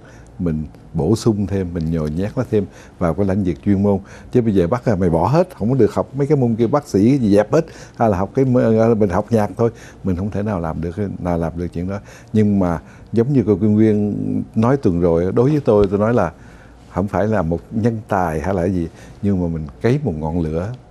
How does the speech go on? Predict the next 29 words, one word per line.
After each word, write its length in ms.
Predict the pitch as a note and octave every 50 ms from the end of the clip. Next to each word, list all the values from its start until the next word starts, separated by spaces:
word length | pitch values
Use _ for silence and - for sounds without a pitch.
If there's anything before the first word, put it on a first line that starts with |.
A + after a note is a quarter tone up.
| - - -
vào 340 | E2 D#2 F#2 E2+ D2 C2+ C2 -
trái 140 | F#2+ G2+ G#2+
tim 300 | - G#2+ G2+ F#2 F#2 F2+
nó. 100 | F#2+ G2+ A2 - - - - - -
Ngọn 160 | F#2 F2 E2
lửa 160 | D#2+ E2+ F#2+
đó 140 | G2+ A2+ A2+
là 140 | A2 G2+ E2+
gì? 180 | F2 E2+ E2 - - - - - - - -
Ngọn 220 | E2 E2 E2 E2
lửa 160 | E2 E2 F2
hãnh 300 | F#2 E2 E2 F2 A2 A#2+ G#2
diện, 280 | F2 E2 D#2+ E2 F2+ F2+ - - - - - - - - - - - -
giàu 320 | F2+ F#2 G2+ G#2 F#2 E2+
học 180 | - F#2+ F2+ -
nhạc 160 | G2+ G2+ F#2 - -
Tây 160 | G#2+ G#2+ G#2+
phương, 240 | - - A2 G#2+ G2 - - - - -
giàu 240 | F#2 F#2+ F2 D#2 D#2
ở 120 | F#2 G2+
xứ 180 | F#2+ - B2 A#2+
Mỹ, 240 | G#2+ F2 E2 F2+ G2+ - - - - - - -
nhưng 340 | A2 C3 C3 C3 B2+ A2+ G2
mà 140 | F2+ D#2+
cái 180 | - - A#2 A#2
âm 200 | - G#2+ G2+ F#2+
nhạc 200 | F2+ E2+ D#2+ D#2 E2 F#2+
dân 220 | G2+ F2+ F#2 F2
tộc 140 | D#2 D2